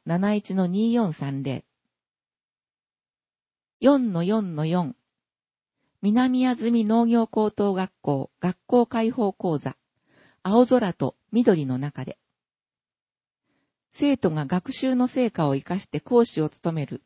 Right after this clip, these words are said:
体験講座を開催します。日時、開講式四月二十七日土曜日午後一時から二時。講座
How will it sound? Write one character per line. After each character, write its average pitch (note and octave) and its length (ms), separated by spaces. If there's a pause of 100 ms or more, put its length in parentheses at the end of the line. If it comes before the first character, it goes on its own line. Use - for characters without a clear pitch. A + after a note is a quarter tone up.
体 A3 180
験 A#3+ 240
講 A3+ 220
座 C3 160
を B2+ 40
開 D3 220
催 C#3+ 240
し - 140
ま C#3 120
す。 - 200 (1200)
日 A#3+ 260
時、 C3+ 220 (720)
開 A#3+ 240
講 A3+ 240
式 - 300
四 A3 160
月 G#3+ 260
二 A3+ 160
十 D3+ 200
七 - 220
日 F3 300
土 E3+ 140
曜 G3+ 200
日 C3 180 (120)
午 G#3+ 100
後 F#3+ 160
一 E3+ 220
時 F#3+ 100
か C#3 140
ら B2+ 100
二 D3+ 160
時。 - 160 (760)
講 A3 200
座 G3+ 240